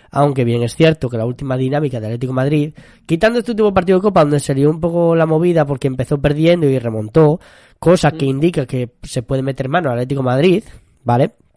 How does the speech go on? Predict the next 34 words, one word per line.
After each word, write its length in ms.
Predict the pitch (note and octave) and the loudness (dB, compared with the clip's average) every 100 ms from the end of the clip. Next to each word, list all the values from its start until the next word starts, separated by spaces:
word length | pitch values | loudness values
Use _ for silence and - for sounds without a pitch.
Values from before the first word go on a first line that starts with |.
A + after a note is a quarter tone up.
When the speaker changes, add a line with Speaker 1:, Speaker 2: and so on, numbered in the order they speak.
| _ _ _ _ - _ _ | _ _ _ _ -16 _ _
Speaker 1:
Y 680 | D#3+ D#3+ D3 C#3 C3+ C3+ A#2+ - - - - - - - | 4 6 6 6 4 4 2 -4 -18 -20 -20 -20 -20 2
no 80 | F#3+ | 4
sé 80 | A3 | 4
si 40 | |
visteis 260 | A3 G3 E3+ | 4 4 4
el 100 | D3 | 2
resumen, 520 | C#3 F#3+ E3 F#3+ F3 _ _ _ - | 2 4 4 2 -10 _ _ _ 0
eh, 420 | C#3 C3+ C3 C3 | 4 6 4 2
creo 180 | D3+ D3 | 2 4
que 60 | D#3 | 4
el 80 | |
partido 300 | C#3+ C3+ D3+ | 2 2 2
no 100 | C3+ B2+ | 2 2
lo 80 | |
viste 240 | C3+ D#3 B2+ | 0 -2 -6
seguramente, 720 | B2 A#2+ B2+ E3 D3+ C3+ E3 _ _ - | -6 -4 0 -2 -2 -6 -6 _ _ -4
pero 120 | - C#3+ | 2 2
no 60 | |
sé 60 | D#3+ | 4
si 60 | |
visteis 240 | D#3+ D3+ D3+ | 0 0 -2
el 100 | D3 | -2
resumen 360 | B2 D#3+ E3 | -2 -2 -2
que, 240 | E3 C#3 B2 | -2 -2 0
bueno, 220 | C3 A#2 | -2 -4
al 60 | A2+ | -4
Atleti 320 | A#2+ B2 C3+ | -6 -4 -4
le 80 | B2 | -4
pitan 240 | B2+ B2+ | -4 -4
unos 160 | B2+ B2 | -4 -6
cuantos 200 | C3 C3 | -8 -6
penaltis 640 | - C#3 E3+ D#3 D3 C3 | -2 0 0 0 -2 0
y 60 | C3 | -2
demás, 380 | C3 E3 - | 2 0 -2